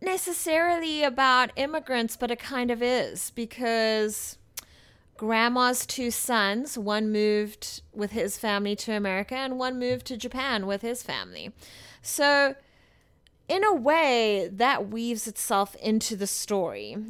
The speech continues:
and is kind of a way of fleshing out the whole of the, the side characters. But it's also a,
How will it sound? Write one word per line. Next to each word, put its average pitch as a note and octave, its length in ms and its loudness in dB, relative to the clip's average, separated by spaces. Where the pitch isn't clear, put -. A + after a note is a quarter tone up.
and G#3 240 0
is A3 220 -2
kind C4 320 -2
of C4 80 -2
a B3 80 2
way G3 240 4
of F#3 100 0
fleshing G3 640 -2
out F3+ 220 -4
the - 60 -6
whole G#3 460 0
of F3+ 640 0
the, F3 440 -2
the F3+ 120 -6
side F3 340 -6
characters. G3 800 -6
But A#3+ 180 -2
it's D#4 120 -4
also E4 240 -2
a, D4 260 4